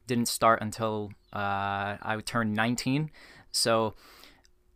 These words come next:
graduated high school and I finally said, "Okay, I'm gonna make videos." But, um, getting back to the question, uh, yeah, it was a little, it was a little hard because most of the pushback was from myself.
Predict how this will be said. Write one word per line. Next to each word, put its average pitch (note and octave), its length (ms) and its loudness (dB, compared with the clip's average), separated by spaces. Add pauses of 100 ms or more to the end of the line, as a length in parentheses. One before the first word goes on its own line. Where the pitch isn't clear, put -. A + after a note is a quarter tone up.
(120)
graduated D#3 480 8
high D#3+ 120 8
school D3+ 260 4
and C3+ 80 4
I C3 80 4
finally C#3 400 2
said, C#3 220 2
"Okay, C#3 200 2
I'm B2 140 4
gonna B2+ 120 2
make B2 220 0
videos." A2 480 0
But, A2 220 -2 (800)
um, B2+ 300 2 (140)
getting C3 180 2
back B2+ 180 4
to - 60 -8
the A2+ 60 -2
question, A#2+ 560 0 (200)
uh, G#2+ 400 0 (1080)
yeah, D3 380 4
it D#3 100 2
was F3 140 2
a F#3+ 60 2
little, G#3 460 2 (120)
it E3+ 80 0
was E3+ 120 0
a - 20 0
little G#3+ 160 4
hard G3+ 460 6 (180)
because D3 300 -2
most E3+ 220 2
of G3+ 60 0
the D3+ 60 2
pushback D3+ 460 2
was C3 120 -2
from C#3+ 160 2
myself. A2 640 0